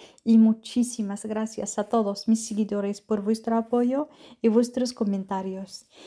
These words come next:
En el vídeo de hoy vamos a preparar juntos el pan marroquí. Hay varios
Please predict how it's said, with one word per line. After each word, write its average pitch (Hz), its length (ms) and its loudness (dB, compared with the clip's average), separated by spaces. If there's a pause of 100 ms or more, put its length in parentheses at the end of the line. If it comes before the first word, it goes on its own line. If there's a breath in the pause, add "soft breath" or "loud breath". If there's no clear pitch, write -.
(180 loud breath)
En 233 120 8
el 247 120 6
vídeo 247 320 0
de 254 160 0
hoy 311 260 -2 (160)
vamos 240 380 -2
a 226 100 -8
preparar 202 460 -4
juntos 262 600 -4
el 208 180 0
pan 226 220 2
marroquí. 196 580 -8 (640)
Hay 294 340 0 (160)
varios 254 1080 -2